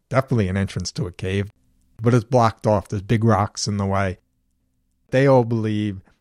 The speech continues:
that the rocks are put there to block the entrance and that it is an actual entrance, but they can't get in. They don't have dynamite. They're not gonna blow it. <laughs> That's cool,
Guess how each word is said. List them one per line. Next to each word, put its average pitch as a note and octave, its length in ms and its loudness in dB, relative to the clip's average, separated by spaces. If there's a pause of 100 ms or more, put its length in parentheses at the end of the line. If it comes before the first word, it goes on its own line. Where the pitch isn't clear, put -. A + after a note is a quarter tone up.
(160)
that A2 140 0
the A2 80 0
rocks G#2+ 320 2
are G#2+ 40 -10
put - 280 -6
there G#2+ 180 2
to G#2 80 -4
block G#2 380 0
the G2+ 160 -4
entrance G#2 440 -4
and A2 80 -6
that G#2 160 -4
it A2 120 0
is A#2+ 160 4
an G#2+ 100 0
actual G2 360 -4
entrance, G2+ 360 -6
but - 120 -20
they A#2+ 100 -4
can't A#2+ 240 0
get G#2 120 0
in. F#2+ 200 -6 (500)
They - 80 -4
don't B2 100 2
have G#2+ 140 0
dynamite. G#2 540 0
They're G#2 100 -2
not G#2+ 100 -4
gonna A2+ 140 -2
blow G#2 440 -2
it. G2+ 200 -6 (380)
<laughs> C3+ 120 -4 (1300)
That's C#3 260 -2
cool, G3 640 2